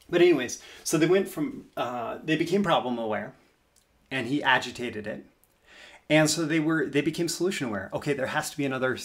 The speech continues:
there has to be another solution out there. Um, w-, what is that solution going to look like?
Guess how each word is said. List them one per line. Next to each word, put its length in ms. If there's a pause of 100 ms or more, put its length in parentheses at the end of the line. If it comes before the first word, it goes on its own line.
(120)
there 120
has 240
to 80
be 80
another 240
solution 340
out 180
there. 180 (420)
Um, 320
w-, 300
what 280
is 120
that 180
solution 540
going 300
to 120
look 240
like? 300